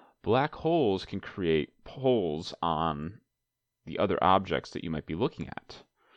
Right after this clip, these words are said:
So again, it can be done with today's computing, but it can be expensive, computationally expensive.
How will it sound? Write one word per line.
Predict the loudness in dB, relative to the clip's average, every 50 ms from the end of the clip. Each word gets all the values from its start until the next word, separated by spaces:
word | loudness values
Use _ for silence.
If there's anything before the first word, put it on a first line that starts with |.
| -20 -20 _ _ _ _ _ _ _ _ _
So | -2 2 4 4
again, | 4 4 4 4 4 2 2
it | -2 -2
can | 0 0 0 0
be | 0 0
done | 2 2 2 2
with | 0 -2 -4
today's | -2 2 4 4 4 2
computing, | -2 -6 -10 -8 -4 0 2 2 2 2 2 -2 -6 -8 -10 _ _ _ _ _ _ _ _
but | 4 6 6 6 4 0 _ _
it | -4 -2 -2
can | -2 -2
be | 0 0 0 0 -2 -4 -8
expensive, | -12 -12 -12 -10 -4 -2 -2 -2 -2 -2 -6 -10 -10 -10 -14 -20 -20 -20 _ _ _ _ _ _ _ _ _ _ _ _ _ _ _ _ _ -2
computationally | 0 0 0 2 0 -4 -2 0 0 0 0 -2 -4 -4 -4 -4 -4 -6
expensive. | -8 -10 -4 0 0 0 0 -2 -8 -14